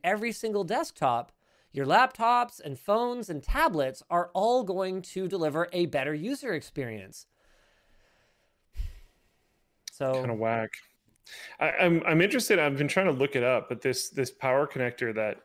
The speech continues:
Speaker 2: that includes Ethernet, I wonder how they're doing that. I found, I found a picture that, that shows the, the wall side where there's
Speaker 1: Yeah.
Speaker 2: like, the Ethernet jack and the power to the wall. Uh, but I can't see anything on the other end. Is it,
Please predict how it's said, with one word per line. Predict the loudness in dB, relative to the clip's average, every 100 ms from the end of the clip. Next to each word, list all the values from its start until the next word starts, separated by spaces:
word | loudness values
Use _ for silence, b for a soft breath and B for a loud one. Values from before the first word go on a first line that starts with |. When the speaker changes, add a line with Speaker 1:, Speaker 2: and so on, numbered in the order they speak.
| -6
Speaker 2:
that | -6
includes | -6 -6 -6 -4
Ethernet, | -6 -6 -6 -4
I |
wonder | -2 0 -2
how | -2 -2 0 0 -2
they're | -4 -2 -6 -8 _ _ _ _ _ _ _
doing | -6 -4 -4 -6
that. | -10 -12 -16 _ -4
I | -2
found, | 2 2 4
I | 2
found | 2 4
a | 2
picture | 0 -4 0 2 2
that, | 2 0 -4 b _ _
that | -6
shows | -2 2 2 0
the, | 0 0 0 -2
the | -4
wall | -2 0 2 2
side | 2 2 2 0 -2
where | -2 0
there's | 0 0
Speaker 1:
Yeah. |
Speaker 2:
like, | -2 -2
the | -2
Ethernet | -2 -2 0
jack | 2 2 2
and | -2
the | -2
power | 0 0 0
to | -2
the | -6
wall. | -2 0 0 -4 B _ _
Uh, | -2
but | 2 2
I |
can't | 2 0
see | 0
anything | 0 2 2
on | 2
the |
other | 2 0
end. | -2 -4 -8 -16 -4
Is | -2
it, | -2